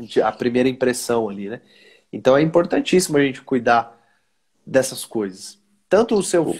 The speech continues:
o seu feed do Instagram, um e-mail que você manda, que seja um currículo, né? Os slides que você produz pra alguma apresentação,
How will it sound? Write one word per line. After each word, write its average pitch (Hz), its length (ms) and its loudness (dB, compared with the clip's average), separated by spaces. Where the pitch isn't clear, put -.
o 131 100 -4
seu 156 160 -2
feed 147 220 -2
do 139 80 -4
Instagram, 131 600 -2
um 147 160 -4
e-mail 151 460 0
que - 100 -14
você 123 320 -10
manda, 113 460 -10
que 131 100 -6
seja 143 240 0
um 147 80 -6
currículo, 135 720 -2
né? 160 240 -4
Os 131 220 -4
slides 143 540 2
que - 80 -16
você 131 180 -8
produz 123 320 -8
pra - 160 -8
alguma 110 200 -10
apresentação, 120 840 -4